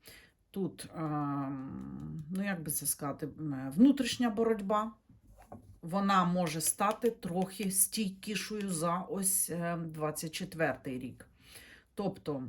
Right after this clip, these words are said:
люди, е, будуть відстоювати, с-, е, тобто з вну-, от внутрішнє, мені здається, що тут більше щось буде внутрішнє. Якось так. О, довгий шлях, довгий шлях, мої дорогенькі. Без Залужного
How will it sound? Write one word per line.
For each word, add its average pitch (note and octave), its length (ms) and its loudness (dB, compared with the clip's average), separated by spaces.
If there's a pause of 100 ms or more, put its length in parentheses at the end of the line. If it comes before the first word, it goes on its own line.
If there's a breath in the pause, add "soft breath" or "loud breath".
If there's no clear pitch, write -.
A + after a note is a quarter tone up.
(100)
люди, G3 480 2
е, F3 520 2
будуть F3+ 420 -2
відстоювати, F#3+ 920 2
с-, - 180 -2
е, D#3+ 140 -2 (120)
тобто G3 320 0
з F3+ 120 6
вну-, A3 340 6
от A#3 200 6
внутрішнє, G#3+ 720 6
мені G3 260 4
здається, A3 460 0
що F#3 160 -8
тут G#3+ 160 0
більше F3 500 0
щось D#3 280 -4
буде D#3 300 -4
внутрішнє. D#3 720 -2 (920 loud breath)
Якось D#3+ 440 -2
так. C3 400 -6 (1500)
О, G2 200 -8
довгий D#3 520 -2
шлях, - 500 -8 (120)
довгий F3 420 -4
шлях, D#3 380 -8
мої D#3+ 240 -6
дорогенькі. D#3 600 -8
Без F3 300 0
Залужного G#3+ 760 2